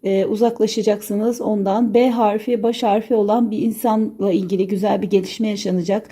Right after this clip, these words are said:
E, o insanı ilgilendiren bir şey. Yani onun iyiliği, onun sağlığı, onun, e, hayrı için bir şey yaşanıyor burada ama,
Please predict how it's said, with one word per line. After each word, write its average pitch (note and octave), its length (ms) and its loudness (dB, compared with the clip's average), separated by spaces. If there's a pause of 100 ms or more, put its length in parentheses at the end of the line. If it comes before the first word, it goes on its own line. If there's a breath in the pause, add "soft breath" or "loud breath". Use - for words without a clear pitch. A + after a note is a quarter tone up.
(380 loud breath)
E, F#3 220 2
o A3+ 160 6
insanı A#3+ 380 6
ilgilendiren F#3+ 720 2
bir F#3 60 0
şey. F#3 220 -4
Yani F#3+ 300 0
onun A3 240 2
iyiliği, G3 380 2
onun G#3 200 2
sağlığı, F#3 600 0
onun, G3+ 340 0 (400 loud breath)
e, F3 720 -2 (880)
hayrı G3+ 600 4
için - 500 -4 (360 soft breath)
bir G#3+ 180 0
şey F#3+ 500 0
yaşanıyor G#3+ 540 2
burada D4+ 240 2
ama, C#4 360 6